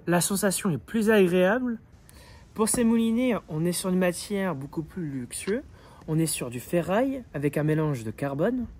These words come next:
En durée de vie pour ces moulinets, vous pouvez faire plus de cinq mille prises. On est sur des produits qui sont beaucoup plus durables, parfaits, conçus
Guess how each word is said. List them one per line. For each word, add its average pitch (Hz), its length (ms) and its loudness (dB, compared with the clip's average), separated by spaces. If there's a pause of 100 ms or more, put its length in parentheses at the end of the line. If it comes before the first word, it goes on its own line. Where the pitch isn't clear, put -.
(160)
En 202 120 0
durée 220 300 -2
de 220 80 -4
vie 233 240 -4
pour 165 180 -10
ces - 200 -6
moulinets, 165 500 -4 (500)
vous 151 200 -4
pouvez 185 320 0
faire 190 180 -2
plus 202 180 -6
de 143 120 -4
cinq 226 340 -2
mille 214 300 0 (120)
prises. 233 480 -6 (720)
On 151 100 0
est 170 60 4
sur 165 200 0
des 165 100 2
produits 175 320 -4
qui - 200 -16
sont - 160 -12
beaucoup 131 280 -6
plus 156 180 -6
durables, 180 600 -4 (640)
parfaits, 220 480 0 (220)
conçus 220 480 -2